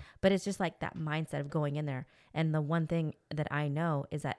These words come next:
everybody wants to finish these workouts, and some of 'em are not intended to be finished. So when they don't finish it, it's like, "Oh my God," it's, like, such a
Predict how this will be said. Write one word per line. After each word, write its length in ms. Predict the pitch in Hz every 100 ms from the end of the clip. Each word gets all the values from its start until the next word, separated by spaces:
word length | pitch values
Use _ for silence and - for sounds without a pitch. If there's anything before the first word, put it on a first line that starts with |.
| -
everybody 520 | 147 147 156 180 196
wants 240 | 175 160
to 100 | -
finish 320 | 156 160 147 -
these 220 | 143 151
workouts, 600 | 147 147 135 123 - - _ _
and 140 | 160 151
some 180 | 175
of 80 | 240 240
'em 120 | 226
are 60 |
not 160 | 208 202
intended 300 | 170 175 175
to 60 | 147
be 100 | 139
finished. 500 | 151 151 113 - - _ _ _ _ _
So 160 | - 180
when 140 | 165
they 80 | 170
don't 160 | 208 196
finish 280 | 196 196
it, 120 | 143 -
it's 100 | -
like, 240 | 120 - - _ _ _ _
"Oh 80 | 160
my 120 | 135
God," 220 | 151 143 123
it's, 100 | -
like, 120 | 123
such 220 | - 160
a 120 | -